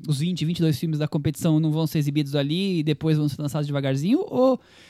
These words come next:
a indústria toda, como efeito dominó, vai ser impactada diretamente? Quer dizer,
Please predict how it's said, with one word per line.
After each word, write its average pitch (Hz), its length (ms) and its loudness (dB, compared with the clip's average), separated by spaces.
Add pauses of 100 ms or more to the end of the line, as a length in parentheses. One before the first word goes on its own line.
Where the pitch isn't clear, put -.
(200)
a 170 160 2
indústria 220 400 2
toda, 202 380 0
como 190 220 2
efeito 190 180 0
dominó, 180 340 2
vai 190 140 2
ser 190 140 -4
impactada 160 480 -2
diretamente? 143 580 -2
Quer 143 120 -2
dizer, 131 320 0